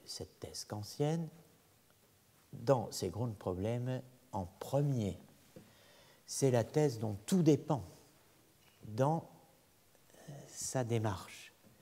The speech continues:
Vous connaissez tous la, et toute la phrase, « L'existence n'est pas un prédicat »,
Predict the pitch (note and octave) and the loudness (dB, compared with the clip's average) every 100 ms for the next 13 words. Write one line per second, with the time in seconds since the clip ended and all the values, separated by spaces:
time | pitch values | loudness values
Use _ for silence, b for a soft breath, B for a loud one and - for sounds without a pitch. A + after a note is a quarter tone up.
0 | b b b b b b b b b _ | b b b b b b b b b _
1 | _ _ _ A2+ C#3 D3 D3+ C#3 B2+ - | _ _ _ -4 2 8 10 10 8 8
2 | B2 - C#3+ B2+ - - - A2 G2 F#2 | 6 4 0 0 -2 -8 -2 0 2 2
3 | F2+ F2+ - B2+ G#2 F2+ - C3 A2 A#2 | 0 -2 -2 -2 -2 -2 0 2 4 4
4 | G#2 A#2+ - D#3 D#3 - A2+ - B2 A2+ | 4 2 4 4 4 2 0 0 -2 -2
5 | G#2 - A2 G2 G2+ - F#2 | -4 -4 -6 -6 -8 -6 -6